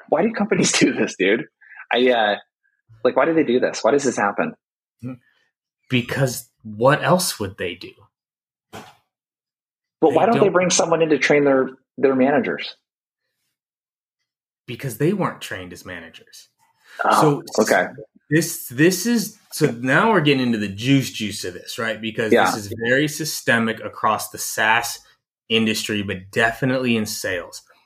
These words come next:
Speaker 1: Mm-hmm.
Speaker 2: For whatever reason in sales, it is this "you get what I got" type mindset.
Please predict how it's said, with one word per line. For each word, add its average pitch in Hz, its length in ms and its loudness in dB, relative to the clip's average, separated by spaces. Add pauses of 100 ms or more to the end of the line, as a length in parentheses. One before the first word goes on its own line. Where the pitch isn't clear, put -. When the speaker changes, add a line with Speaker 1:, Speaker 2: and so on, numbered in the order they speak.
(240)
Speaker 1:
Mm-hmm. 120 100 4
Speaker 2:
For 113 100 8
whatever 165 840 0
reason 117 640 2
in 110 220 -8
sales, - 840 -4 (1120)
it 123 200 -2
is 113 420 0
this 113 480 2 (400)
"you 131 580 2
get 170 320 2
what 123 280 -6
I 117 480 4
got" 98 500 -4
type - 420 -4
mindset. 92 880 -8